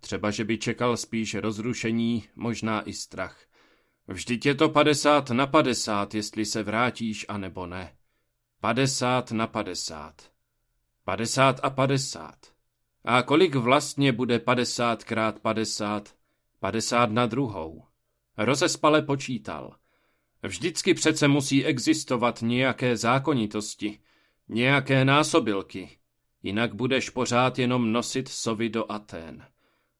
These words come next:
Mimochodem, už dlouho se chtěl Kmeta zeptat, co jsou tyhle sovy vlastně zač. Paradox.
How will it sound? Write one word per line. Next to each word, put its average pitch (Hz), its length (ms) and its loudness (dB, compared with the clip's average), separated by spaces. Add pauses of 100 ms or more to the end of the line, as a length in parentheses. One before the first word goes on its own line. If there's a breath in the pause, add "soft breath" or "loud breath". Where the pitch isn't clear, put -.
(160)
Mimochodem, 139 720 4
už 139 260 -4
dlouho 131 460 4
se 123 200 -2
chtěl 120 320 0
Kmeta 120 420 0
zeptat, 123 480 -2
co - 260 -4
jsou 135 300 0
tyhle 123 380 0
sovy 123 380 0
vlastně 110 500 -2
zač. - 440 -12 (580)
Paradox. 117 800 -2